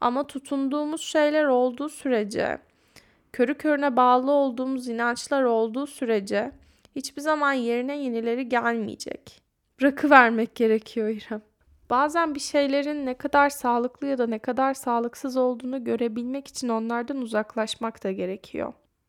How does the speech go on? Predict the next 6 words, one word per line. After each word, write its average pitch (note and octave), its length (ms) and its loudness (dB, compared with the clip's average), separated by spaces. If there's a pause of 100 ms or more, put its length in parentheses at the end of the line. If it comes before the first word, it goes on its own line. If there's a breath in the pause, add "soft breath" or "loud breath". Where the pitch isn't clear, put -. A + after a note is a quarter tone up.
(120)
Bir A3+ 120 -10
şeyleri C4+ 580 -2
gerçekten C#4 640 -2
zihnimden B3+ 540 -4
uzaklaştırmak B3+ 960 -4
için D4+ 340 -10